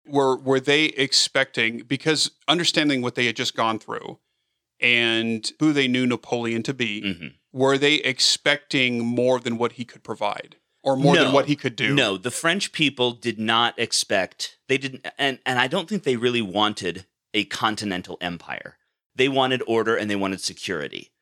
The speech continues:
Speaker 2: During the, the Wars of the Revolution, before Napoleon, France was on the defensive for most of it because Britain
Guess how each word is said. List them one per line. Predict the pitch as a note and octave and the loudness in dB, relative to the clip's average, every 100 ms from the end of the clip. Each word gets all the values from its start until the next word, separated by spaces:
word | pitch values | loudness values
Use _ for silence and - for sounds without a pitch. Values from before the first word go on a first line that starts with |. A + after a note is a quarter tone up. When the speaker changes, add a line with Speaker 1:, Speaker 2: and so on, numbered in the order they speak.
| _ _ _ _ A#2 | _ _ _ _ -4
Speaker 2:
During | C#3 E3 F#3 D3 | 0 0 0 -2
the, | B2+ B2 A#2 G2+ | 0 0 -2 -8
the | A#2 | -10
Wars | G#2 B2 B2+ A#2+ | -2 2 2 0
of | G#2+ | -4
the | G#2 | 0
Revolution, | G#2+ G2+ G#2 G2 - E2+ | 0 0 -2 0 -2 -4
before | - - - C3+ B2 | -8 -10 0 0 0
Napoleon, | G2+ G#2+ F#2 F2 E2+ F2 _ _ _ _ _ _ - | -4 -4 -2 -2 -6 -8 _ _ _ _ _ _ -20
France | - D3 C3+ C3+ B2 - - _ | -10 -2 0 0 0 -4 -4 _
was | A#2+ G#2+ A2+ G#2+ G#2 - - - _ _ - | -20 -6 2 2 2 0 -2 -6 _ _ -2
on | B2+ | -2
the | G#2+ | 0
defensive | G#2+ - G2+ F#2 F2+ D#2 | -4 -4 -4 -4 -6 -8
for | F#2 | -6
most | F2+ E2+ - | -4 -4 -6
of | C#2+ | -8
it | C2 | -8
because | G2+ G2 F#2 - | -8 -6 -6 -4
Britain | A#2+ B2+ A#2+ A#2 | -2 -2 -2 -4